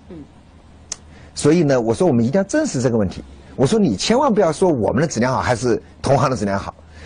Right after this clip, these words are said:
Speaker 2: 我们要比同行的质量好一个数量级才叫真的好，因为我们的模式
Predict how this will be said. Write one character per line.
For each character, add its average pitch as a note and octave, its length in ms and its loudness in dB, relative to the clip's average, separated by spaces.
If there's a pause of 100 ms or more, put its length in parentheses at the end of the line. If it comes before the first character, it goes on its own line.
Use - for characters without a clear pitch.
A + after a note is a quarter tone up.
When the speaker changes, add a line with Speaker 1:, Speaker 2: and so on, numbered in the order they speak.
(140)
Speaker 2:
我 D#3 240 4
们 F3+ 140 4
要 C#4 120 2
比 G3 120 0
同 D#3+ 200 -2
行 F3+ 80 0
的 F#3+ 80 -2
质 C#3+ 100 -4
量 F#3+ 120 0
好 A#2 260 0
一 D3 120 2
个 D#4+ 80 0
数 D#4 160 -4
量 A#3+ 160 0
级 D#3 240 -2
才 - 120 -8
叫 D3 120 2
真 E3+ 180 0
的 E3+ 80 2
好， - 160 -10 (840)
因 G#3 100 2
为 C#4+ 40 4
我 B3 180 2
们 E3+ 40 2
的 F3+ 60 2
模 A2 360 0
式 - 220 -6